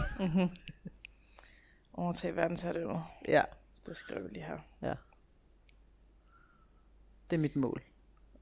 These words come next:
Speaker 2: Det er pink brain.
Speaker 1: <laughs> Ja.
Speaker 2: Mm. Ej, hvad bliver der af dem? Nå, ja. Det kan jeg godt forstå.
Speaker 1: Ja.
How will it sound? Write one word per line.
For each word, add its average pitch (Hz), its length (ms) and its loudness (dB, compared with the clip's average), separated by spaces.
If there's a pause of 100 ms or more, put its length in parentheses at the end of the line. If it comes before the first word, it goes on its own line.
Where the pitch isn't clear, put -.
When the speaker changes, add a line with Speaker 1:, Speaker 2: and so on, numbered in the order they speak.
(400)
Speaker 2:
Det - 180 6
er - 60 4
pink 175 340 6
brain. 170 420 4 (120)
Speaker 1:
<laughs> - 80 -18
Ja. 170 180 6 (180)
Speaker 2:
Mm. 151 200 -6 (1300)
Ej, 151 60 -8 (220)
hvad 147 100 -10
bliver 160 180 -6
der 147 100 -2
af 139 60 -2
dem? 151 200 -6 (600)
Nå, 160 140 10 (520)
ja. 185 140 12 (1600)
Det 240 100 2
kan 233 80 8
jeg 202 80 10
godt 196 120 10
forstå. 208 260 0 (360)
Speaker 1:
Ja. 202 80 0